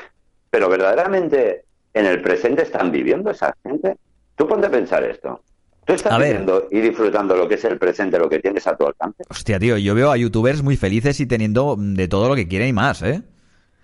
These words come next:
Speaker 2: Ahora, que
Speaker 1: Sí,
Speaker 2: también
Speaker 1: pero
Speaker 2: tendrán
Speaker 1: bueno.
Speaker 2: sus problemas.
Speaker 1: Sí, sí, a ver, la, el dinero ayuda a la, a la felicidad, pero no es la felicidad plena.
Speaker 2: No, claro. Eh, la felicidad te la tienes que montar tú solo.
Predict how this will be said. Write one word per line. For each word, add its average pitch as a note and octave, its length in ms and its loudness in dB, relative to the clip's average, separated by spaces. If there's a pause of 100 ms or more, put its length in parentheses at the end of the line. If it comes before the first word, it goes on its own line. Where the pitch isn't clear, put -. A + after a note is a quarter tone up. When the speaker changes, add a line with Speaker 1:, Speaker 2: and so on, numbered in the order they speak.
(260)
Speaker 2:
Ahora, D3 180 4
que A2 100 -2
Speaker 1:
Sí, - 20 0
Speaker 2:
también A2+ 240 0
Speaker 1:
pero E3+ 60 2
Speaker 2:
tendrán E3+ 200 2
Speaker 1:
bueno. C3+ 80 0
Speaker 2:
sus - 40 -2
problemas. G2+ 680 -2 (1120)
Speaker 1:
Sí, D3+ 240 0
sí, D#3+ 180 0
a D#2+ 140 2
ver, F#2 240 2
la, D#2 580 0
el F2+ 120 0
dinero F2+ 960 0 (160)
ayuda F2 680 0
a D#2+ 100 -2
la, D2+ 360 2
a E2+ 200 -2
la D#2+ 120 2
felicidad, D2+ 540 0
pero C#2+ 180 0
no F2+ 260 2
es A2+ 180 2
la D#2+ 160 2
felicidad D2+ 440 0
plena. C2+ 360 -4
Speaker 2:
No, G2 280 -2
claro. G#2 440 0 (440)
Eh, A2+ 180 0
la A2+ 140 0
felicidad A2 380 0
te B2+ 80 2
la C3 80 2
tienes B2+ 240 -2
que B2+ 440 0
montar G#2 400 0
tú B2 140 0
solo. A#2 480 -2